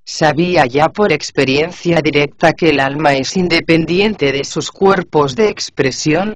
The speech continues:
y que esta comprensión constituye la primera gran experiencia de vida mística o espiritual que ha de enfrentar el discípulo.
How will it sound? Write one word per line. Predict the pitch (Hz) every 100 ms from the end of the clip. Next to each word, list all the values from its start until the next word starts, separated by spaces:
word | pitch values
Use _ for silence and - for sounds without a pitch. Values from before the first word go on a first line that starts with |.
| -
y | 190
que | 165 220 160
esta | 139 - 190 180
comprensión | 151 139 135 180 175 - 151 151 165
constituye | 160 165 151 - 143 127 156 165 190
la | 165 143
primera | 135 135 147 151
gran | 143 135 127 139 165
experiencia | 160 - 143 - 151 - - 170 156
de | 151 131
vida | 143 156 170
mística | 165 196 - - 175 131 123
o |
espiritual | 131 - 151 135 123 139 127 139 156
que | - 170
ha | 185
de | 190
enfrentar | 175 - 160 147 175 180
el | 185 180
discípulo. | 147 - - 113 - 117 107 101